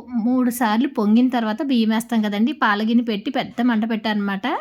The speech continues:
ఇదిగోండి, ఇద్దరు కలిసి పొయ్యి వెలిగిస్తున్నారు.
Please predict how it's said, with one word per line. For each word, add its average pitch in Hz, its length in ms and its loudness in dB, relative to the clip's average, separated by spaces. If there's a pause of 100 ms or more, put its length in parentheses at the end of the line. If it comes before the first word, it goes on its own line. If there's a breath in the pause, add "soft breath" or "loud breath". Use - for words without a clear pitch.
ఇదిగోండి, 214 460 0
ఇద్దరు 214 320 -2
కలిసి 233 360 -2 (140)
పొయ్యి 247 240 0
వెలిగిస్తున్నారు. 190 680 -2